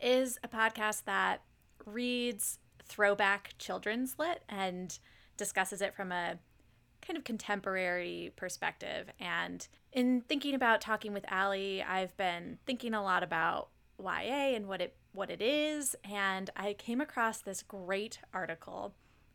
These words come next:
called Huckleberry Finn versus Harry Potter, Why the British Tell Better Children's Stories Than Americans. This is an article from The Atlantic, and it kind of, it's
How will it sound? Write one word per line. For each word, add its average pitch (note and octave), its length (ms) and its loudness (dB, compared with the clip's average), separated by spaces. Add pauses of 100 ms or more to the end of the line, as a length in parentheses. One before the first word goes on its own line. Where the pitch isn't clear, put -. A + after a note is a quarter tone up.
(120)
called F#3 600 2 (520)
Huckleberry C4 580 4
Finn G3+ 520 -2 (140)
versus G3 380 -4
Harry F#3 320 -2
Potter, - 540 -4 (340)
Why G3 280 4
the G#3+ 100 -2
British G3 420 -4
Tell F3+ 220 -2
Better E3+ 320 -2
Children's - 560 -10
Stories - 460 -8
Than F#3 160 -6
Americans. - 920 -10 (540)
This A#3 160 -4
is C4+ 140 4
an C4+ 100 2
article B3 320 2
from B3+ 160 0
The B3+ 120 2
Atlantic, G3 680 -2
and G3+ 300 0 (540)
it A#3 140 -2
kind C4+ 320 0
of, F4+ 320 0 (580)
it's - 220 -4